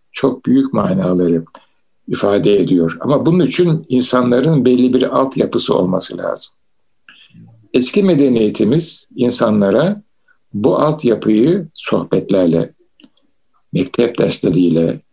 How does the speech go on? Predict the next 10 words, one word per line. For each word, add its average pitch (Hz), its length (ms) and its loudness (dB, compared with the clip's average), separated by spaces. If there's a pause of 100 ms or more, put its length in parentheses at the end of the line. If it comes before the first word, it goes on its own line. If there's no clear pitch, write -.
(340)
cami 107 440 0
dersleriyle, 85 880 0 (500)
tekke 107 340 0
adabıyla 92 920 0 (380)
veriyordu. 90 760 0 (1400)
Aile 117 360 2
muhitinde 127 680 0 (200)
çoğumuz 131 540 0
bunları 104 280 0
öğrenmiştik. 92 880 -2